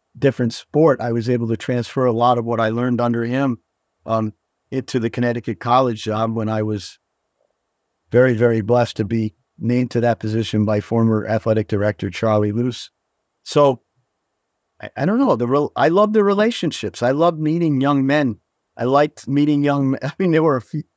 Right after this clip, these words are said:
there were very, very few. Maybe on, again, on one hand, I can count 'em, that I didn't enjoy coaching as much as I enjoyed coaching you and the guys on that two thousand two team.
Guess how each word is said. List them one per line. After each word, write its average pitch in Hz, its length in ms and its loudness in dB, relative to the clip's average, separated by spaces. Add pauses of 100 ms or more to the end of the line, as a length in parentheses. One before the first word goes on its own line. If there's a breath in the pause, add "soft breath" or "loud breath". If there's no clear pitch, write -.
(140)
there 185 180 4
were 160 140 4
very, 202 420 2
very 180 260 4
few. 160 200 2
Maybe 151 380 0 (220)
on, 131 240 -4
again, 139 320 0
on 127 200 -2
one 139 220 0
hand, 147 320 2
I 123 80 -4
can 127 120 -6
count 156 280 0
'em, 113 140 -4 (440)
that 127 140 0
I 139 80 2
didn't 139 240 2
enjoy 127 420 2
coaching 127 480 0
as 107 140 -6
much 117 240 -2
as 113 100 -2
I 117 100 -2
enjoyed 110 400 -2
coaching 107 460 0
you 110 280 0
and 107 120 0
the 104 60 0
guys 107 340 0
on 104 160 2
that 107 220 -2
two 110 140 0
thousand 95 440 0
two 117 160 -2
team. 95 260 -6